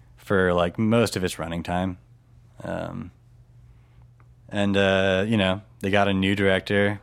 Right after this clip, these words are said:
they got a new writer. The director of this one is Ted Post, um, who did, like, Magnum Force. Uh, and then the writer's Paul Dane, who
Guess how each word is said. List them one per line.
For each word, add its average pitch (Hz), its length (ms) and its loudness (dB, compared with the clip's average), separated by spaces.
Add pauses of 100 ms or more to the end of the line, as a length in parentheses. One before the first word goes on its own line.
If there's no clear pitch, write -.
they 95 80 -4
got 92 140 2
a 92 40 -2
new 92 180 -2
writer. 90 380 0
The 92 140 -8
director 95 320 -2
of 90 80 -4
this 90 180 -4
one 90 120 -2
is 87 100 -6
Ted 90 240 -4
Post, - 560 -4 (880)
um, 87 640 -6
who 95 80 -8
did, 85 160 -6
like, 87 160 -6
Magnum 87 340 -2
Force. - 680 -4 (100)
Uh, 76 460 -10 (1200)
and 95 140 -6
then 90 520 -2
the 90 100 -8
writer's 92 340 0
Paul 98 340 -2
Dane, 92 560 -2
who 90 500 -6